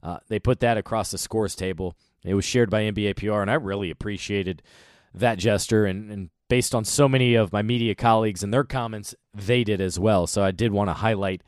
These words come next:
that. After the game was wild, 'cause so many guys are just trying to get the heck out of there. Um, but one individual I was able to see and talk with was Paul George. He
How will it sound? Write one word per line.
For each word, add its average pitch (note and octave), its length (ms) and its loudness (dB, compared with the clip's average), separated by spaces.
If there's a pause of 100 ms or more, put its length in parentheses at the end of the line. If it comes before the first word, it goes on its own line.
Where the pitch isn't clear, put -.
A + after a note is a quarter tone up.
(680)
that. F#2+ 360 0 (1040)
After D3+ 280 2
the D3 100 4
game D3+ 440 0
was A#2+ 540 0
wild, G2+ 420 2
'cause - 240 -6
so D#3 220 6
many F3 160 4
guys C#3+ 340 6
are G#2+ 60 2
just C3+ 520 4
trying C3 480 2
to B2 300 4
get A#2+ 160 -2
the A#2 100 2
heck A2 220 2
out G#2 160 4
of E2+ 60 -2
there. D2 180 -8 (380)
Um, D#2+ 260 -8
but F#2 140 -10
one C3+ 240 -2
individual A#2 680 4 (120)
I G#2 100 0
was G#2+ 180 0
able A2 260 0
to G#2 260 -2 (680)
see D3+ 440 6
and G#2 120 0
talk C3+ 300 6
with C#3 300 4
was A#2+ 240 0
Paul C#3 280 2
George. B2+ 480 4
He A#2+ 460 0